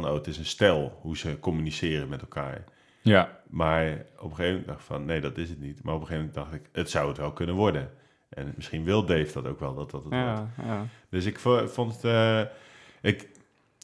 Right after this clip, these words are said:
Speaker 1: ik zou, zeg maar, dit verhaal, als ik dit zou lezen in een bundel of zo... dan zou ik het altijd even terug gaan zoeken naar clues van, "Oké, hoe zit het nou, eh, hoe
Speaker 2: Ja.
Speaker 1: zit het nou precies?"
Speaker 2: Ja. Maar ik vond het hele, eh, het thema grens er inderdaad,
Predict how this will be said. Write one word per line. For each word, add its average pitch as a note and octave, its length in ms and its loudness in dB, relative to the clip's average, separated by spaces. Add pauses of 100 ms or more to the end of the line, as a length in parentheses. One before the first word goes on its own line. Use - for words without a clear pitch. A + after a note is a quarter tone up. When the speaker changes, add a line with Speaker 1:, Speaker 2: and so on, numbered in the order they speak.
Speaker 1:
ik - 140 -2
zou, A2+ 260 10
zeg A#2 120 2
maar, A2 160 6
dit B2+ 180 6
verhaal, A2 400 8
als A#2+ 120 2
ik - 60 -10
dit A2 140 -2
zou G#2 160 2
lezen G#2+ 300 4
in F#2 60 0
een E2+ 60 -8
bundel A#2 320 4
of A2+ 120 -2
zo... A#2 200 2
dan A2 160 2
zou G2+ 240 6
ik G2+ 60 -2
het - 100 -6
altijd G2 240 0
even F#2 240 0
terug A2+ 240 4
gaan G2 180 2
zoeken G2+ 300 -2
naar F#2 180 2
clues A2 360 0
van, F#2+ 260 0
"Oké, F2+ 300 2
hoe E2+ 200 0
zit F#2 180 -2
het D2 120 -8
nou, D2+ 420 0
eh, C#2+ 60 -6 (140)
hoe E2 120 0
Speaker 2:
Ja. G#2+ 100 10
Speaker 1:
zit G2+ 80 12
het F#2+ 100 4
nou D2 160 0
precies?" - 540 -8 (640)
Speaker 2:
Ja. F#2 360 2 (1120)
Maar G#2+ 180 12
ik A2+ 80 8
vond A#2 220 6
het A#2 120 8
hele, A2 580 10 (120)
eh, G2 260 2
het G2 140 0
thema G#2 260 8
grens A#2 520 8
er G2+ 200 8
inderdaad, G2 600 6